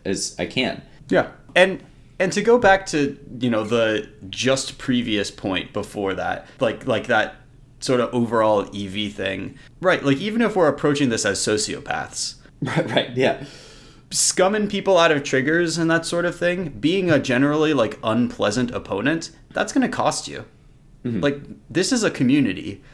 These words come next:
Speaker 2: The people you play against are people that not only will you play against again, but know other people that you know.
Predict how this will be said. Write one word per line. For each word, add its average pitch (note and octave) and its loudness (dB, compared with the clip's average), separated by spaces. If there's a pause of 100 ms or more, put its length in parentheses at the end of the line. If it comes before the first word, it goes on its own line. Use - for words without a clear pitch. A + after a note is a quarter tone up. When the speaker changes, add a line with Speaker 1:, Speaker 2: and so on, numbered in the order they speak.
(140)
Speaker 2:
The B2+ 0
people G3 -2
you E3 0
play B2 2
against G3 -2
are C3 4
people D3+ -2
that A#2+ 0
not B2+ 2
only D3+ 0
will C3+ 2
you A2+ 0
play A2 -2
against B2 -2
again, C#3+ 0
but B2+ 0
know B2+ 2
other C3 0
people C3+ -4
that G#2+ -2
you G#2 -4
know. G#2 0